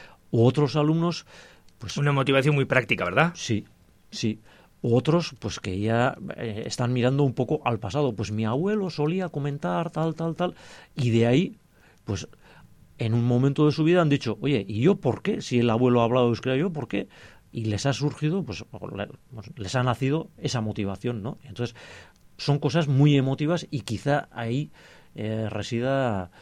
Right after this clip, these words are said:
Speaker 1: el aspecto diferenciador de, del alumno de euskera. Eh, y luego, evidentemente, es una lengua de aquí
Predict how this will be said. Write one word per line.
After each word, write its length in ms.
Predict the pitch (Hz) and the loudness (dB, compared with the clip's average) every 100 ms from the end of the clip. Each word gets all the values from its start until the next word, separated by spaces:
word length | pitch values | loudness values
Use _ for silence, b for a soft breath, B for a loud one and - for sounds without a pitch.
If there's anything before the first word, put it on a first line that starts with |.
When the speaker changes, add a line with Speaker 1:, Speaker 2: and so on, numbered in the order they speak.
| B B | B B
Speaker 1:
el 120 | 104 | -8
aspecto 580 | 104 - 101 - 131 127 | -6 -8 -6 0 2 2
diferenciador 840 | 104 113 104 95 101 101 117 139 | 0 0 -2 -2 -4 -2 -2 -2
de, 440 | 104 92 87 87 85 B B B B | -2 -4 -6 -10 -16 B B B B
del 200 | 104 104 | -4 -2
alumno 360 | 101 110 120 139 | 0 2 2 2
de 80 | 120 | 2
euskera. 380 | 92 - 110 87 _ _ - _ _ | 0 -4 -8 -8 _ _ -20 _ _
Eh, 100 | - - | -12 -2
y 80 | 107 | 4
luego, 400 | 117 110 151 - B B B - | 8 8 8 4 B B B -12
evidentemente, 800 | 113 104 113 113 110 127 110 85 B B B _ - | -6 0 0 2 2 2 -2 -8 B B B _ -10
es 160 | 101 | -6
una 180 | 113 110 | 0 2
lengua 340 | 110 120 120 117 | 2 4 4 4
de 160 | 113 | 4
aquí 360 | 110 113 175 | 2 0 -2